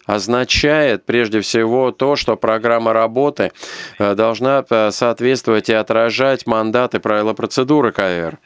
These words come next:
И я полагаю, что правила процедуры К Р, в частности, правило двадцать восемь, э, достаточно чётко, э,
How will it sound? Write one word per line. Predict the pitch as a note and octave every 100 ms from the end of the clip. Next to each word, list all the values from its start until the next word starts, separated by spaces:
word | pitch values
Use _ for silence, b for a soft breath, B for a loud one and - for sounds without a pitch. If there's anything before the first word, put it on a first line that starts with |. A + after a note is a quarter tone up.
| B B B B B
И | G#2
я | A2 C#3
полагаю, | C#3+ D3 D3 D3+
что | D3 C3
правила | C#3+ C#3 C3
процедуры | C3 A#2+ C3 B2+ D3 C3
К | -
Р, | B2 C#3+ C3
в |
частности, | - A2 A2+ G2+
правило | A2 A#2+ A#2+ A#2
двадцать | A2+ A#2 A#2+ - A2+ A2+
восемь, | A2 C3+ C#3+ B2+ B2+ A2 G#2
э, | G2+ G2
достаточно | A2+ A2+ C#3 C#3 - C#3+
чётко, | C3+ - D#3 C#3 - A#2 G#2+ G2+ -
э, | G#2